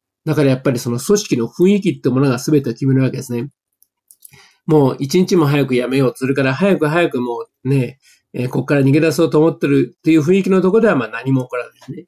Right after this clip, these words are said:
で、だからその特別組織になっていなくても、なんか立て直そうという人がいる、その絆みたいなところがあるところは、まあ、立ち直るということでしょうね。だから今全世界的にですね、まあ、トランプ革命が最後のその後押しをしたわけでありますが、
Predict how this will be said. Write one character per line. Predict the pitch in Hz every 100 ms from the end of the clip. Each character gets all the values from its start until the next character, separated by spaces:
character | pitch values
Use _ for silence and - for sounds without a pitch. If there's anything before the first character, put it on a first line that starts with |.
| _ - - _ _ _ _
で、 | 170 160 233 - - _ - -
だ | 165
か | 160
ら |
そ | 143
の | 156 165
特 | - 185 196
別 | 208 208
組 | 269
織 | - 160
に |
な | 165
っ |
て | 160
い | 151
な | 143
く |
て | 160
も、 | 151 139 117
な | 185
ん |
か | 202
立 | 151 139
て | 175
直 | 202 202
そ | 214
う | 202
と | 220
い |
う | 185
人 | 269
が | 220 139
い | 135
る、 | 160 170 180 _ _ _
そ | - 170
の | 151
絆 | 143 156 185 214
み | 220
た | 208
い |
な | 190
と | 190
こ |
ろ | 196
が |
あ | 233
る |
と | 233
こ | 240
ろ | 240
は、 | 208 131 - _ _ -
ま | 151
あ、 |
立 | 139 135
ち |
直 | 147 139
る | 139
と | 127
い | 120
う | 120
こ | 131
と | 127
で | 113
し | 117
ょ | -
う |
ね。 | 123 117 _ _ _ _ _ _ _
だ | 135
か | 131
ら | 135
今 | 147 127
全 | 147 139
世 | 123
界 | 131 123
的 | 135 131
に | 131
で | 113
す | -
ね、 | 117 -
ま | 127
あ、 |
ト | -
ラ | 156
ン | 151
プ | -
革 | 147 135
命 | 110
が | 98
最 | - 143
後 | 123
の | 98
そ | 110
の | 110
後 | 123 151
押 | 135
し | 117
を |
し | -
た | 117
わ | -
け |
で | -
あ |
り | -
ま | 139
す | -
が、 | 131 117 -